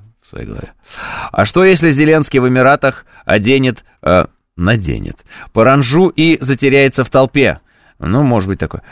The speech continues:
«Я понял, почему пятьсот ярдов. Видно, решили взять деньги задолго до конфликта. Там же финансировали всякое и долго. Вот и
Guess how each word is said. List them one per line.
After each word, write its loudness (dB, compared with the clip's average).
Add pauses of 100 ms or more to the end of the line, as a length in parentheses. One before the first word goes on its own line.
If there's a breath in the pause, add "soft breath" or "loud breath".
(100)
«Я 2
понял, 2
почему 0
пятьсот -2
ярдов. 0
Видно, 0
решили 0
взять 2
деньги 0
задолго 2
до 0
конфликта. -2
Там 0
же 0 (220 soft breath)
финансировали 2
всякое 0
и 0
долго. 2
Вот -2
и 2